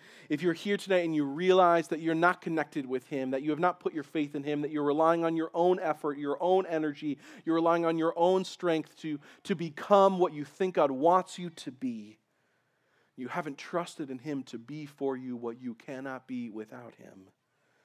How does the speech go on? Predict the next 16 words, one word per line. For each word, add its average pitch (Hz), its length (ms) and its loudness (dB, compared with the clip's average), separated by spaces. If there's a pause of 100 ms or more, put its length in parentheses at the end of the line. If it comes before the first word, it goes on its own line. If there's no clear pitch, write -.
(380)
then 135 100 -4
I'd 139 100 -2
encourage 151 520 -4
you 135 80 -4
this, 123 220 -12 (220)
this 123 200 -10
evening, 117 280 -8
instead 135 240 -4
of 160 80 -8
taking 147 400 -8
communion, 113 480 -12 (480)
come 170 320 -10
to 147 120 -20
Jesus. - 720 -20 (880)
Receive 175 760 -8 (160)
his 160 560 -6